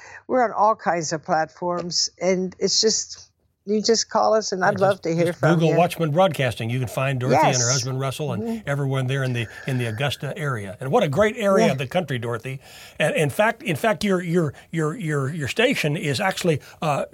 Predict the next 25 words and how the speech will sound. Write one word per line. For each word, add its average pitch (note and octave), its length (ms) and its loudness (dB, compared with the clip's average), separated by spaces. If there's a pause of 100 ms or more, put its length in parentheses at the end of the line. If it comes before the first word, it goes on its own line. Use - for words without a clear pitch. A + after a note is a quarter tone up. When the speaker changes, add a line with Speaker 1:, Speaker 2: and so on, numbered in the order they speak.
Speaker 2:
just A3 240 2
across G#3 320 2
the E3 100 0
river D#3 380 0 (220)
in E3 100 0
South F3 300 2
Carolina, E3+ 480 2
but C#3 120 0
it F#3 140 2
is C#3+ 140 -2
the D3+ 100 0
full A3 320 4
Augusta D#3+ 400 0
area. C#3+ 380 -6 (680)
Speaker 1:
Oh, G3 120 2
yeah. D#3+ 480 0 (360)
We C4+ 220 6
now A3 480 6
are E3+ 240 2
in, D3 380 -2 (600)
um, C#3+ 360 0 (1120)
Beaufort, B3+ 760 2 (500)
Savannah, G#3+ 1000 2 (320)
Charleston, A3 1040 2 (580)
uh, E3+ 340 0